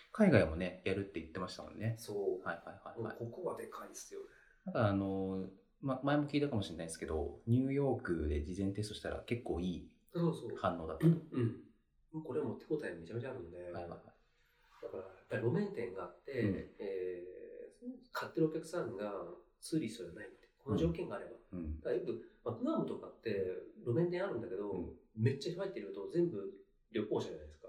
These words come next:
Speaker 1: はいはいはい。
Speaker 2: ああいうところって、あの、現地の人が、現地人がバッグを使うっていう文化ないんですよ。
Speaker 1: うん。
Speaker 2: だけど、路面店があって、現地の人が買ってるよっていうことはもう啓蒙されてるので、
Speaker 1: うん。
Speaker 2: だからもうほとんど都市で多分やること、これは展開することが可能だし、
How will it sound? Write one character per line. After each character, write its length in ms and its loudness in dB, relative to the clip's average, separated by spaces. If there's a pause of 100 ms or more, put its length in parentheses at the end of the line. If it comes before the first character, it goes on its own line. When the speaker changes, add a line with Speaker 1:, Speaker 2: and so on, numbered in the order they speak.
(160)
Speaker 1:
は 120 -2
い 20 -6
は 60 -12
い 200 -14
は 60 -6
い。 100 -8
Speaker 2:
あ 80 0
あ 20 2
い 40 4
う 40 4
と 60 -2
こ 80 2
ろ 80 0
っ 80 -8
て、 320 2
あ 60 -4
の、 80 0
現 200 6
地 80 -6
の 60 -2
人 160 -8
が、 240 -6
現 160 0
地 80 -2
人 160 0
が 160 -4
バ 160 -6
ッ 60 -16
グ 180 -4
を 60 -
使 180 -12
う 80 -4
っ 0 -
て 120 -10
い 140 -6
う 40 -12
文 120 0
化 120 -4
な 80 -2
い 80 -4
ん 20 -12
で 80 -14
す 80 -14
よ。 80 -8
Speaker 1:
う 60 0
ん。 340 0 (680)
Speaker 2:
だ 60 -6
け 80 0
ど、 160 2
路 80 4
面 220 0
店 180 -4
が 80 -4
あ 40 -6
っ 120 -16
て、 160 0
現 240 -2
地 60 -8
の 60 -2
人 100 -8
が 60 -12
買 100 -16
っ 80 -20
て 60 -8
る 80 0
よ 80 2
っ 40 -4
て 80 -12
い 60 -10
う 20 -10
こ 60 -10
と 120 -8
は 160 0
も 140 -4
う 60 -8
啓 140 -8
蒙 140 0
さ 120 -6
れ 80 -4
て 60 -6
る 100 -4
の 80 -8
で、 220 -4
Speaker 1:
う 40 2
ん。 220 -2 (280)
Speaker 2:
だ 80 0
か 60 2
ら 60 -4 (200)
も 300 -2
う 60 -16
ほ 40 -6
と 140 -4
ん 80 0
ど 0 -
都 100 -2
市 140 -6
で 160 -10 (420)
多 100 -2
分 120 0
や 100 -2
る 140 -8
こ 60 -8
と、 100 -14
こ 100 -10
れ 60 -2
は 80 -2
展 180 -8
開 120 -6
す 80 -4
る 40 0
こ 140 2
と 0 -
が 80 -10
可 60 -10
能 160 -8
だ 80 -14
し、 200 -14